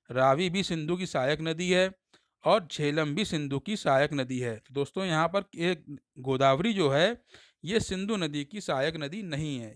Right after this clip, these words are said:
ये दक्षिण भारत जो है उस, वहाँ से संबंधित है, दक्षिण भारत में जो नदी तंत्र है वहाँ की नदी है ये। तो ऑप्शन सी इसका राइट आंसर होगा। तो दोस्तों स-, गोदावरी जो है वो सिंधु की सहायक नदी नहीं है।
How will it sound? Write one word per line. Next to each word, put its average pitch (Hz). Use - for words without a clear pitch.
ये 180
दक्षिण 165
भारत 175
जो 151
है 196
उस, 185
वहाँ 147
से 202
संबंधित 160
है, 214
दक्षिण 139
भारत 170
में 185
जो 190
नदी 180
तंत्र 185
है 202
वहाँ 147
की 175
नदी 175
है 190
ये। 214
तो 202
ऑप्शन 170
सी 202
इसका 190
राइट 180
आंसर 185
होगा। 208
तो 147
दोस्तों 202
स-, -
गोदावरी 143
जो 185
है 180
वो 190
सिंधु 160
की 214
सहायक 139
नदी 139
नहीं 139
है। 110